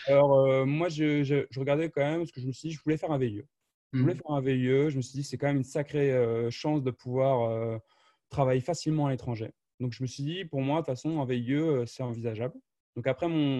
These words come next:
Speaker 1: mon C D I en Espagne, je me suis dit, « Bon, bah, de toute façon, je pense que j'aimerais bien enchaîner avec un V I E, surtout en Allemagne. Je sais qu'il y a des opportunités. » Et du coup, j'ai vu cette offre-là.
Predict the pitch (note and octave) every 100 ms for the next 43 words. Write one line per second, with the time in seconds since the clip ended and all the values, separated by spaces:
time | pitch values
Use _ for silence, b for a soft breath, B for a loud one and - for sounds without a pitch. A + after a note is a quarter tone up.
0 | B2 A#2 A#2+ B2 - B2+ B2+ D3+ G3 C#3
1 | A#2+ - D#3 F#3+ C3 - C3 C3+ B2+ -
2 | - - D#3 D3 C#3 C#3 B2 A2+ B2 D3
3 | - C3+ C3+ A#2+ A2+ A2+ C#3+ - D3 C#3+
4 | A#2+ A2+ C#3 C#3+ - C#3+ A#2+ A2+ A#2 -
5 | - - - _ b b b C3 C#3 A3
6 | E3+ D3 D3 B2+ - A2